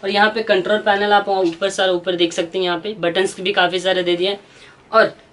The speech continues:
ये हमारा Bluetooth speaker है guys, मतलब आपके mobile से भी connect होके बजेगा। Plus अगर आपको एलईडी, आपका laptop, आपका tablet या आपका mobile इससे connect करना हो तो connect कर सकते हैं, जिससे कि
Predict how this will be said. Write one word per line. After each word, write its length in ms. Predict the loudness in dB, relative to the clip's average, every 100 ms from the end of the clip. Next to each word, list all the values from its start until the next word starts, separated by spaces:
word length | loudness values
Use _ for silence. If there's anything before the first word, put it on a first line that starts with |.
| -6
ये 160 | 0 2
हमारा 300 | 4 2 2
Bluetooth 420 | 2 0 -2 -10
speaker 420 | -10 -8 0 2
है 100 | 2
guys, 220 | 0 -4 -6
मतलब 180 | 0 2
आपके 220 | 2 2
mobile 360 | 0 2 2 2
से 160 | 0
भी 80 | -2
connect 400 | 0 0 0 -2
होके 240 | -2 0 0
बजेगा। 440 | 0 0 0 -2 -8 _ _ _ _ _ _ -16 -2
Plus 240 | 0 0
अगर 200 | 2 4
आपको 220 | 4 0 2
एलईडी, 400 | 4 4 2 0 -4 -20 _
आपका 280 | -8 0 2
laptop, 560 | 4 4 4 2 2 -2
आपका 260 | -4 0 0
tablet 600 | 2 2 2 0 -4 -8 -4
या 120 | 0
आपका 180 | 0 0
mobile 360 | 0 4 2 0 -10 -14
इससे 220 | -8 -4
connect 340 | -2 2 2 2
करना 220 | 2 4
हो 80 | 2
तो 140 | 0
connect 280 | 0 0 2
कर 100 | 0
सकते 280 | 0 -4 -4
हैं, 100 | -4
जिससे 260 | -4 -4
कि 200 | -4 -6